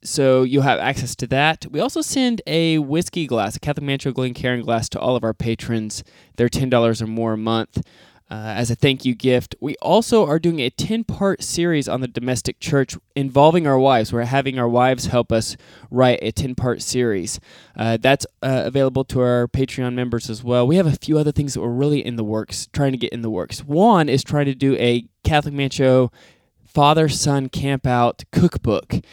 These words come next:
Um, and so we really would like to get that going. We have another project that we're trying to work on. So the more that you're able to help support us, the more we're b-, gonna be able to b-, put out.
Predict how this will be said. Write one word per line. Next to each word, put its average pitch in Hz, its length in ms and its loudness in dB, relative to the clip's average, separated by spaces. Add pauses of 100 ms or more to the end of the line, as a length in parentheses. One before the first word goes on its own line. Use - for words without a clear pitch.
(440)
Um, 107 600 -6 (100)
and 120 440 -4
so - 180 -2
we 131 120 2
really 131 340 2 (120)
would 127 100 -4
like 117 140 0
to - 80 -18
get - 160 -6
that 170 240 0
going. 156 500 2 (260)
We 135 60 0
have 131 100 4
another 143 460 4
project 139 400 0
that 127 80 -2
we're 131 100 0
trying 135 220 -2
to 131 80 -2
work 131 260 -2
on. 131 220 0
So 123 240 0
the 123 140 4
more 202 260 6
that 196 120 2
you're 175 180 4
able 160 320 2
to 143 240 4
help 143 320 0
support 139 400 0
us, 135 260 2 (140)
the 123 280 2
more 139 240 2
we're 131 120 2
b-, 120 100 -6
gonna 131 160 0
be 127 120 0
able 123 100 2
to 117 60 -2
b-, - 120 -18 (300)
put - 200 -2
out. - 440 -4